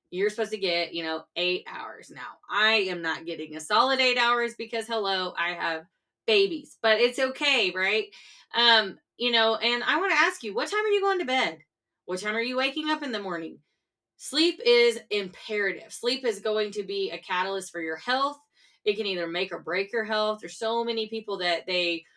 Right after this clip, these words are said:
work out, they eat right, they take the supplements, they do all the stuff,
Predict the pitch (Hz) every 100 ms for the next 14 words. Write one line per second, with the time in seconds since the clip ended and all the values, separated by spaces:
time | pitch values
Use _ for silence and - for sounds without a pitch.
0 | - - 254 254 247 185 190 190 233 247
1 | - 202 170 170 185 180 175 262 269 240
2 | - 202 185 170 165 - 190 185 277 262
3 | 240 220 196 170